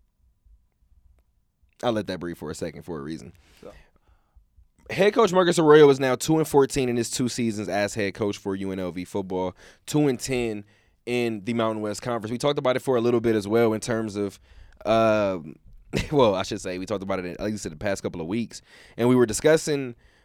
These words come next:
Speaker 1: if Marcus Arroyo won the last six games of the year, and, or won the last four games of the year, or won the last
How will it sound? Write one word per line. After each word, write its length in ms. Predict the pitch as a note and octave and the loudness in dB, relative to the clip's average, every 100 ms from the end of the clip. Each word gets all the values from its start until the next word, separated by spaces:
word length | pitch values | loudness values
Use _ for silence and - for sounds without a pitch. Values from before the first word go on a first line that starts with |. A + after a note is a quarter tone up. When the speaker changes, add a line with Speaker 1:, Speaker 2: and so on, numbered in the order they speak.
| _ _ _ - | _ _ _ -4
Speaker 1:
if 140 | B2 | 0
Marcus 300 | B2 A2+ A2 | 0 -2 -2
Arroyo 240 | A2+ A2 | 0 0
won 160 | G#2 G#2+ | -2 -4
the 40 | G2+ | -6
last 280 | F#2+ F2+ | -6 -6
six 160 | - G2 | -10 -10
games 300 | F2 D2+ D2+ | -14 -16 -18
of 80 | - | -20
the 40 | |
year, 260 | G#1+ - - _ _ - | -20 -20 -20 _ _ -14
and, 500 | F#2 F#2 F2 D#2+ C2+ | -12 -10 -12 -14 -10
or 120 | F#2 | -8
won 140 | F#2+ | -8
the 40 | F2+ | -8
last 220 | F2+ - | -10 -8
four 220 | A2+ G2+ | -6 -6
games 280 | E2+ D2+ D2+ | -8 -16 -18
of 60 | C#2 | -20
the 60 | |
year, 240 | C#2 C#2 D2 | -20 -18 -16
or 40 | |
won 120 | D#2+ | -12
the 80 | F#2+ | -10
last 460 | F#2 F2+ F2+ - | -8 -8 -10 -14